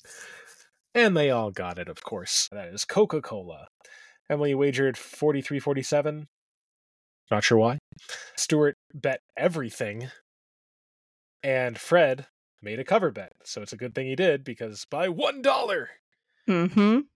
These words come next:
Speaker 1: Fred maintains his lead.
Speaker 2: By one dollar, yes. Yeah. So that brings us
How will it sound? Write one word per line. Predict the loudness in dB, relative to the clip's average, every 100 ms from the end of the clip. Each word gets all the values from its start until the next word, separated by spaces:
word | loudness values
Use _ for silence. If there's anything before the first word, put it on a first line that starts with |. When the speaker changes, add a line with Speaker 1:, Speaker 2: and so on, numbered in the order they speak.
| _ -10
Speaker 1:
Fred | -6 -6
maintains | -6 -6 -2 -2 -2
his | -6
lead. | -6 -10 -10 -18 -10
Speaker 2:
By | -2 4 4
one | 4 4 4 6
dollar, | 8 8
yes. | 6 4 2 -10 -12 -12 -8 4
Yeah. | 6 6 2 _ -4
So | 4
that | 8 8
brings | 6 6
us | 4 4